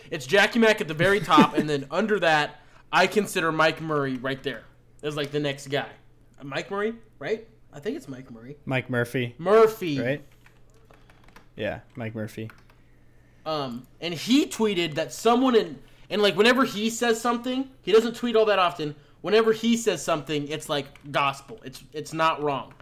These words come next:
Speaker 1: Jaylen Brown had been talked to about this already.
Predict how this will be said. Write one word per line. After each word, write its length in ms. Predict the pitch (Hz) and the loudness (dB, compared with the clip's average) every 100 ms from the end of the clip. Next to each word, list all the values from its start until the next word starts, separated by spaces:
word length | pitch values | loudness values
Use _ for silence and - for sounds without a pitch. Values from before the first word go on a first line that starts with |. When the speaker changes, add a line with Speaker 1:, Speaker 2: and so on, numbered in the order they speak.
| - - - - - | -20 -20 -20 -20 -16
Speaker 1:
Jaylen 440 | 135 160 220 269 254 | 0 6 6 6 4
Brown 300 | 202 202 202 | 6 6 4
had 180 | 196 160 | 0 -4
been 140 | 151 | -6
talked 320 | - 190 196 | 0 0 0
to 80 | 254 | -2
about 260 | 226 226 220 | 0 0 0
this 200 | 233 233 | -2 2
already. 440 | 226 226 240 247 | 4 4 0 -8